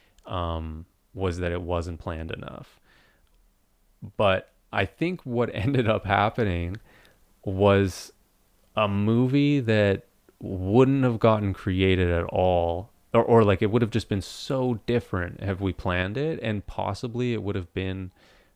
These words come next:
not nearly as good. Like, I think what we created with Moments is really entertaining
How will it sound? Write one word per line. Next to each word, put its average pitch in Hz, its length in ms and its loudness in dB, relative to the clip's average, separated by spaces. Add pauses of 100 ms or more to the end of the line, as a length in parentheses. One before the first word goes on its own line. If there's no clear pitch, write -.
(160)
not 98 220 -2
nearly 92 460 -2
as 85 140 -4
good. - 480 -6 (640)
Like, 85 300 -6 (580)
I 104 160 4
think 117 420 -6 (200)
what 98 240 -2
we 98 100 -2
created 95 540 -2
with 87 140 -8
Moments 87 760 -8 (760)
is 92 320 -4 (720)
really 107 1000 -2 (680)
entertaining 107 880 -4